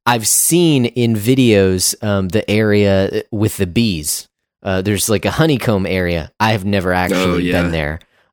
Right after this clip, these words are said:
Speaker 1: Um, th-, so I know there's a lot in the game that I,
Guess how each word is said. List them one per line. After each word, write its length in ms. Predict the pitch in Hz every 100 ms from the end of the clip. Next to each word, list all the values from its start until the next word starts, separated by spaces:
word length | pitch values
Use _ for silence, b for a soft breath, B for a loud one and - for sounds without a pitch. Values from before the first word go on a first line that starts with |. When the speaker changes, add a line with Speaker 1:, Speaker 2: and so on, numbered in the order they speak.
| _
Speaker 1:
Um, 560 | 110 98 85 80 73 - 113
th-, 140 | 135
so 220 | - 127
I 140 | - 123
know 240 | 120 147
there's 180 | 123 104
a 60 | 104
lot 320 | 101 101 -
in 120 | 101
the 60 | 95
game 320 | 95 95 90
that 160 | 90 -
I, 260 | 87 90